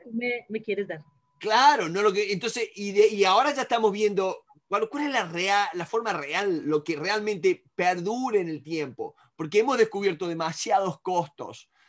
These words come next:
Speaker 2: ¿no es cierto? Cuando nosotros no negociamos, eh, con, con fe, con buena fe, se, hay demasiados costos de la renegociación de, eh, l-, después.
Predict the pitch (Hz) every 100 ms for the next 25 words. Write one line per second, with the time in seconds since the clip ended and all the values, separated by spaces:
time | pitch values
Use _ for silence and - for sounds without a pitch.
0 | _ - 151 160 165 151 165 170 170 175
1 | 170 240 214 175 170 190 196 - 151 147
2 | 143 - 190 180 151 127 _ _ _ 117
3 | 127 143 143 139 123 196 185 147 139 147
4 | 175 143 180 170 143 - 151 131 - 139
5 | 180 185 175 151 185 - 180 165 160 151
6 | _ _ _ - 151 147 135 160 202 196
7 | 170 156 - 131 135 151 143 127 _ 120
8 | 123 123 123 120 127 160 131 120 - 143
9 | 196 143